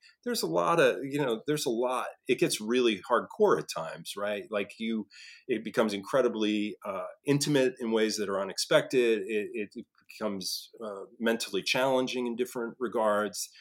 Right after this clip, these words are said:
That's why there's amazing things with, like, hospice, when you're able to engage with hospice care.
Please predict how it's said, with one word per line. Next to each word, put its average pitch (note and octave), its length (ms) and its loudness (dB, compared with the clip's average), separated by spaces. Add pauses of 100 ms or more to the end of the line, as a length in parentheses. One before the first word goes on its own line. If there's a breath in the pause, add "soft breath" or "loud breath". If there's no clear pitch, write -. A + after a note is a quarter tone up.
(180 loud breath)
That's C3+ 220 4
why A#2+ 200 8
there's G2 380 0
amazing A2 520 2
things G#2 340 -2
with, G2 180 -8
like, F#2 260 -6 (240)
hospice, A2 540 0
when G2+ 80 -6
you're F#2+ 140 0
able F#2+ 220 -2
to F#2 160 -8
engage F#2 340 -8
with F#2 120 -12
hospice - 520 -4
care. G2+ 460 0